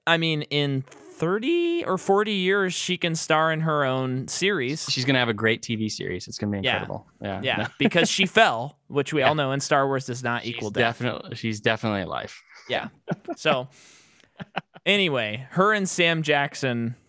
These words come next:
Speaker 1: can come back in a series someday, 'cause they're the
Speaker 2: There
Speaker 1: two
Speaker 2: you
Speaker 1: that
Speaker 2: go.
Speaker 1: have fallen and don't come back to life.
Speaker 2: I want a s-, I want a scene where they both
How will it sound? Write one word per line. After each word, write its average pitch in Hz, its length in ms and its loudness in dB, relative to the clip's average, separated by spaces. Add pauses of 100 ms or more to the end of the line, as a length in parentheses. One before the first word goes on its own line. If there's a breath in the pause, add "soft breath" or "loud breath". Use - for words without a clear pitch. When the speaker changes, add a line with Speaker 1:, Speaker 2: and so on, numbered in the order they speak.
Speaker 1:
can 131 140 -4
come 127 220 -2
back 120 240 -2
in 123 120 -2
a 120 40 -6
series 113 380 -4
someday, 101 380 -4
'cause 131 160 -8
they're 131 140 0
the 131 120 -2
Speaker 2:
There 135 120 -4
Speaker 1:
two 160 100 4
Speaker 2:
you 160 60 2
Speaker 1:
that 156 120 4
Speaker 2:
go. 139 80 2
Speaker 1:
have 151 80 -8
fallen 131 400 2
and 110 180 -2
don't 113 220 -2
come 120 160 -4
back 107 200 -4
to 127 120 -6
life. 101 360 -8 (280)
Speaker 2:
I 127 80 4
want 139 160 4
a - 20 0
s-, - 240 -4
I 123 80 4
want 127 160 2
a - 20 -6
scene 131 320 0
where 113 140 0
they 104 140 0
both 113 400 -2